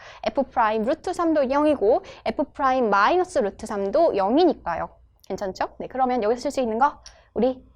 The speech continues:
개수들을 지금 다 뭔진 모르겠지만은 우리 아까 전에 문제 읽어나가면서 문자를 최소화했으면 좋겠다라고 했었단 말이에요. 그쵸? 어떻게 할까요? 네. 근과 계수의 관계를 한번 써보자. 오케이. 자, 두 근의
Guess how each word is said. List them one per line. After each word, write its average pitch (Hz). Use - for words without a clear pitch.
개수들을 359
지금 262
다 247
뭔진 226
모르겠지만은 233
우리 220
아까 208
전에 214
문제 202
읽어나가면서 208
문자를 262
최소화했으면 392
좋겠다라고 220
했었단 220
말이에요. 180
그쵸? 233
어떻게 -
할까요? 254
네. 196
근과 226
계수의 240
관계를 185
한번 190
써보자. 214
오케이. -
자, -
두 277
근의 302